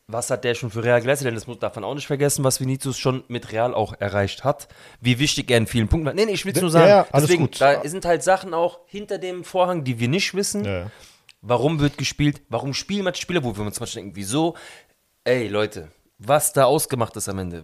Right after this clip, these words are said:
Speaker 1: wissen wir alle nicht.
Speaker 2: Das Ding ist auch,
Speaker 1: Ja?
Speaker 2: ähm, ich glaube, ähm, das, was Arbeloa macht, ähm,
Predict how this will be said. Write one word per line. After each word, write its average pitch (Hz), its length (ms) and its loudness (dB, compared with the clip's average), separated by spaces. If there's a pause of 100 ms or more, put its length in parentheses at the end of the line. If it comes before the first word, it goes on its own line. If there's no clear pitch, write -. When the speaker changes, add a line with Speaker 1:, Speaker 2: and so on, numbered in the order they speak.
Speaker 1:
wissen 92 220 -12
wir 73 80 -14
alle 71 100 -20
nicht. - 260 -18
Speaker 2:
Das 110 140 -6
Ding 156 160 4
ist 143 120 2
auch, 127 200 4
Speaker 1:
Ja? 117 140 -2 (120)
Speaker 2:
ähm, 120 340 4 (1600)
ich - 200 -4
glaube, 147 600 4 (580)
ähm, 113 560 2
das, 120 260 0
was 117 140 0
Arbeloa 117 520 4
macht, - 540 -4 (1000)
ähm, 110 580 2